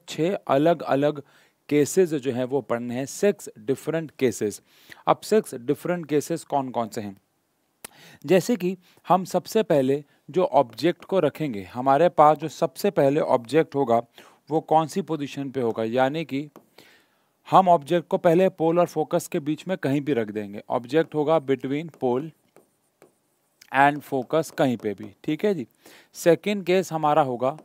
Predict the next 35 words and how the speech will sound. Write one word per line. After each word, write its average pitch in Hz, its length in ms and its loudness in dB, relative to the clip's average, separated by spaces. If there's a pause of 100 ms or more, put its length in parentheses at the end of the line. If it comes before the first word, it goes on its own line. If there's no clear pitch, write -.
(340)
जब 147 160 0
हम 180 100 -2
ऑब्जेक्ट 147 400 -2
को 214 100 -4
फोकस 131 540 -4
पे 120 100 -4
रख 104 180 -8
देंगे, 104 300 -12 (160)
at 147 320 2 (280)
focus, 117 460 -4 (720)
ठीक 165 200 -4
है 202 100 2
जी। 117 140 -6 (920)
थर्ड 190 300 2
हमारा 160 460 2 (120)
जो 139 220 -4
केस 143 400 -2
होगा 135 220 0
वो 143 160 0
होगा 135 220 -2
जब 151 180 -4
ऑब्जेक्ट 135 420 0
सी 175 340 -8 (140)
और 135 280 2
एफ 131 180 -2
के 160 180 -2
बीच 135 440 -8
में 180 240 -12
कहीं 131 220 -2
पे 135 120 -4
होगा, 104 360 -6 (160)
यानी 131 280 -4
कि 151 220 -8 (480)
between 135 640 -4 (520)
C - 200 -6